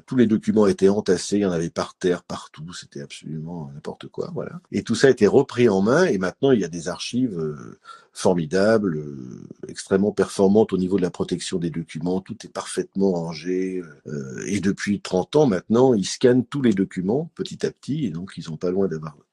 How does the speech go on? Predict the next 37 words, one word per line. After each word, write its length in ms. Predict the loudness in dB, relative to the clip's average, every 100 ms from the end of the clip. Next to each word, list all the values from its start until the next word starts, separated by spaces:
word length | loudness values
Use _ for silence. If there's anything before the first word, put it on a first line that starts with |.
| _
d'avoir 360 | -12 -8 -8 -6
terminé 360 | -4 -2 -2
maintenant. 400 | -4 -6 -10 -10 -12 -20 -10 2
Mais 240 | 6 6 6
en 80 |
même 200 | 4 4
temps, 300 | 6 6 8 6
euh, 160 | 4 -2 _ -2
quand 140 | 2
vous 180 | 2 4
avez 140 | 4
autant 260 | 4 4 2
de 60 | 2
documents, 420 | -2 -4 -2 0
la 140 | 0
question 400 | -2 -8 -6 -8
c'est 180 | -6 -8
cho-, 160 | -8 -2
quel, 180 | 2 2 2
quel 160 | 0 2
document 320 | 2 2 0
choisir. 480 | 2 0 0 -2 -2 _
Voilà, 260 | 2 4 4
donc 180 | 2 0
là, 280 | 4 6 4
euh, 420 | 2 0 -4 -6
le, 240 | -6 -6
le 140 | -4 -4
choix 240 | 2 2
des 100 | 4
documents 480 | 0 -2 -2 2 2
se 160 | 2 -2
fait 220 | 4 2
aussi 360 | 2 -6 -6
par 180 | -2 -2
rapport 360 | -2 0 -2 -2
à, 380 | -4 -6 -8